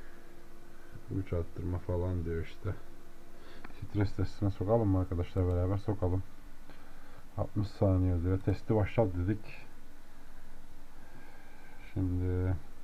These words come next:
şöyle bin üç yüz megahertz, seksen yedi watt güç tüketimi, elli üç dereceye çıktı kart.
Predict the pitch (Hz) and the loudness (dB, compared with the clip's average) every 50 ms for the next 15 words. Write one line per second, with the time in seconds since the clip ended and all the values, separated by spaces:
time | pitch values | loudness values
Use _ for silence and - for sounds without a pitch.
0 | - - - - - - - - - - - - - - - - - - - - | -6 -6 -6 -6 -6 -6 -6 -6 -6 -6 -6 -6 -6 -4 -4 -4 -6 -6 -6 -4
1 | - 101 95 90 82 82 90 92 98 95 - - - - - - - - - - | -2 0 0 0 2 2 2 4 4 2 0 -2 -6 -6 -6 -6 -6 -6 -6 -6
2 | - - - - - - - - - - - - - - - - - - - - | -6 -6 -6 -6 -6 -6 -6 -6 -6 -6 -6 -6 -6 -4 -4 -4 -4 -4 -4 -4
3 | - - - - - - - - - - - - - - - - - - - - | -4 -4 -4 -4 -4 -4 -4 -4 -4 -6 -6 -6 -6 -6 -6 -6 -6 -6 -6 -6
4 | - - - - - - - - - - - - - - - - - - - - | -6 -6 -6 -6 -6 -6 -6 -6 -8 -8 -8 -8 -8 -8 -8 -8 -10 -10 -8 -8
5 | - - - - - - - - - - 101 95 98 101 98 - - - - 87 | -8 -8 -6 -6 -6 -6 -6 -6 -4 0 2 4 4 4 4 2 -2 -2 0 0
6 | 90 90 87 85 87 - - 98 95 90 - 101 98 92 92 90 107 101 95 87 | 2 2 2 2 0 0 0 0 0 0 2 4 4 4 4 4 4 4 4 4
7 | 82 - - 98 - - - - - - 87 - 90 87 92 104 101 104 98 92 | 2 2 0 0 0 0 -4 -4 0 0 0 2 2 4 4 4 4 4 4 4
8 | 85 90 90 92 95 - - 98 90 85 80 82 87 82 - - - - - - | 4 6 6 4 4 6 4 6 6 6 4 2 2 0 0 -2 -6 -6 -4 0
9 | - 98 101 | 2 2 2